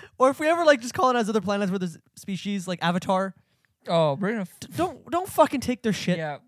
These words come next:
Speaker 2: but we are. That's the sad thing. Like, I
Speaker 1: Ooh,
Speaker 2: can't
Speaker 1: a
Speaker 2: control
Speaker 1: mineral?
Speaker 2: that.
Speaker 1: Yeah.
Speaker 2: Yeah.
Speaker 1: Hang on, there's, there's a, there's a nice mineral in this. We're gonna
Speaker 2: I
Speaker 1: just,
Speaker 2: claim it.
Speaker 1: we're gonna, I know they've been living here for millions of years. We're gonna just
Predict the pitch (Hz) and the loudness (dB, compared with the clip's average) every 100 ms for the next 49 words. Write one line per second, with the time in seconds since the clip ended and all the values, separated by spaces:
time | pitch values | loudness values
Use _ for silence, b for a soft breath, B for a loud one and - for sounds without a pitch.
0 | _ _ 208 214 196 _ 170 175 143 131 | _ _ -20 -20 -20 _ -14 -10 -8 -2
1 | 170 - 185 185 - 180 175 170 151 139 | -2 0 -4 -4 -4 -2 -2 -4 -12 -14
2 | 170 - 170 - - _ B B B B | -16 -12 -12 -12 -20 _ B B B B
3 | - 330 330 202 214 330 339 359 453 - | 0 4 6 4 2 2 2 2 0 -4
4 | - 220 196 143 B B B 185 202 170 | -4 -2 0 -4 B B B 0 0 0
5 | 151 170 208 214 185 160 180 165 160 165 | -2 2 4 4 2 -2 -4 -2 -2 -4
6 | - 170 156 165 165 190 - 226 214 175 | -2 0 2 0 0 -2 -2 2 4 4
7 | 165 160 - - 160 180 156 254 240 220 | 4 0 -4 -6 -2 0 4 8 10 8
8 | 214 b b 165 175 196 170 _ _ _ | 6 b b 0 2 2 -2 _ _ _
9 | 175 190 226 233 175 226 226 202 190 170 | 2 6 6 4 0 0 0 0 0 0
10 | 190 220 185 196 226 160 165 185 156 - | -2 -2 -2 -2 -4 -4 -4 -4 -6 -12